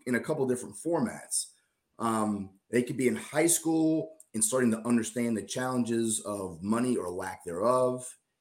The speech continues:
and they're finding employment while still in school. In some cases, kids are going on to,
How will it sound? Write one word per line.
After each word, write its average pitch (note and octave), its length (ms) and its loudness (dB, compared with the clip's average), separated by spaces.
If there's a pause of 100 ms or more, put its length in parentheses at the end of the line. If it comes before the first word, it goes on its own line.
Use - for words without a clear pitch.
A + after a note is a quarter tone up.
(220)
and G2 240 -2
they're G2 100 -2
finding G2+ 460 -2
employment G#2 520 0
while F#2+ 240 -4
still A#2 280 -2
in C#3 100 -2
school. D3+ 460 0 (560)
In E2 100 -8
some C#3 260 4
cases, D#3 680 4
kids A#2 260 2
are G#2 320 4
going A2 360 2
on G#2+ 280 0 (120)
to, F#2+ 500 -2